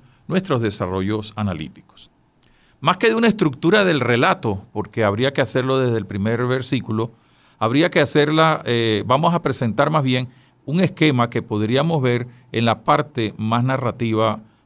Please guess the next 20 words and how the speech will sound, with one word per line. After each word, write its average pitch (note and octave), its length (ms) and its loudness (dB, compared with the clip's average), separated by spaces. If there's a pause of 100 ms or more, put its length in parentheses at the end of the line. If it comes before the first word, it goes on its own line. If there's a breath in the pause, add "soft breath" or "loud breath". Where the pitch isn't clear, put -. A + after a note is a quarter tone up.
de G#2 320 0
esta G#2 200 0
autoapología G#2 1000 -2
y G#2 100 -10
que G#2 100 -6
se - 120 -8
refiere F#2+ 380 -6
a - 20 -2
la G2+ 120 -4
conversión. F2+ 560 -8 (680 soft breath)
Presentación, C#3 1040 0
entonces A2 360 -4
tendríamos B2 420 0
una C3 160 -2
primera A#2 380 -2
parte B2+ 320 -2
que B2+ 80 -4
es A#2+ 40 -2
la B2+ 120 -2
presentación C#3 760 -2